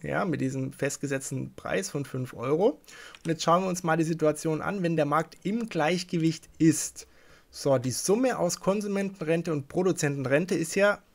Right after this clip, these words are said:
quasi auch die Summe der beiden Flächen. Und wir sehen, dass hier im Gleichgewicht, im Marktgleichgewicht, ist die Summe der Flächen höher als hier, wenn der Markt eben nicht im Gleichgewicht ist. Weil wir sehen hier diese weiße Fläche,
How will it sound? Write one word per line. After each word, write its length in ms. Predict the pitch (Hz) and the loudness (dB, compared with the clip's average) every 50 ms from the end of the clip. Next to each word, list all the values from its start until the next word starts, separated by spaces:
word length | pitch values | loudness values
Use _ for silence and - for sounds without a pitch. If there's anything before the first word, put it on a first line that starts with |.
| _ | _
quasi 360 | - - 143 147 156 160 165 | -6 -2 0 0 0 0 0
auch 120 | - 139 131 | -2 -2 -2
die 120 | - 135 | -2 -4
Summe 360 | 123 123 139 143 165 185 185 | -2 0 0 2 2 2 0
der 180 | 180 - 147 139 | 0 0 0 0
beiden 520 | - - 113 123 135 147 170 180 180 180 - - - _ | 2 2 2 2 2 2 2 0 0 -4 -8 -14 -20 _
Flächen. 600 | - - - 139 139 143 147 143 - 131 123 117 | -20 -6 -2 0 2 2 0 0 -2 -4 -6 -6
Und 180 | - 120 120 | -8 -8 -6
wir 120 | 131 123 120 | -6 -6 -2
sehen, 260 | 127 143 160 180 180 | 0 0 2 2 2
dass 160 | 165 151 - | 0 -2 -4
hier 240 | - - 147 139 117 | -2 -2 -2 0 0
im 140 | 123 113 - | -4 -8 -10
Gleichgewicht, 760 | - - 143 170 254 277 - - - 147 131 135 131 - | -4 -2 0 0 0 0 -4 -4 -4 -4 -2 -2 -4 -4
im 80 | 131 123 | -6 -4
Marktgleichgewicht, 840 | 131 175 226 214 - - 131 123 127 - - 123 139 156 165 - | -2 -2 -2 -4 -4 -4 -4 -4 -4 -4 -6 -4 -4 -4 -4 -6
ist 140 | 143 - - | -10 -10 -10
die 60 | 123 | -10
Summe 300 | 110 - 156 180 240 240 | -6 -4 -2 0 0 0
der 140 | 180 165 156 | 2 2 0
Flächen 460 | 151 - 139 135 139 - 156 160 160 - - - - - - _ - - | 0 0 -2 -4 -2 -2 -4 -6 -6 -8 -12 -20 -20 -20 -20 _ -8 -2
höher 460 | - 127 131 135 151 180 214 262 - - _ - - _ _ _ | 2 4 6 6 8 8 6 4 2 -4 _ -20 -20 _ _ _
als 680 | - - 127 139 156 190 196 - - - - - - - _ _ _ | -8 -4 -2 0 0 -2 -2 -4 -8 -8 -8 -8 -12 -16 _ _ _
hier, 460 | _ - - 147 156 175 - - 165 | _ -10 -6 -2 0 0 0 0 0
wenn 120 | 151 147 147 | -2 -2 -2
der 100 | 151 147 | -2 -2
Markt 260 | 147 156 170 - - | 0 -2 -4 -4 -6
eben 280 | 175 175 180 170 160 | -6 -2 0 2 2
nicht 260 | 156 151 147 - - 143 | 2 2 2 0 -6 -8
im 140 | 135 127 | -8 -8
Gleichgewicht 720 | - - 123 110 113 113 - - 127 120 131 - - - - | -6 -4 -4 -4 -4 -4 -8 -10 -10 -12 -10 -12 -14 -14 -16
ist. 300 | - - - - - - - - - _ _ | -16 -14 -14 -14 -16 -18 -20 -20 -20 _ _
Weil 140 | - 131 127 | -8 -4 -4
wir 100 | 131 127 | -4 -4
sehen 160 | 135 135 127 | -4 -4 -6
hier 200 | 117 120 190 240 | -6 -4 -4 -4
diese 220 | 208 196 165 151 127 | -4 -2 -4 -2 0
weiße 300 | 131 123 123 127 110 107 | 0 0 0 -2 -6 -10
Fläche, 520 | - - 120 113 - - - 214 277 311 | -8 -6 -4 -4 -4 0 2 2 2 0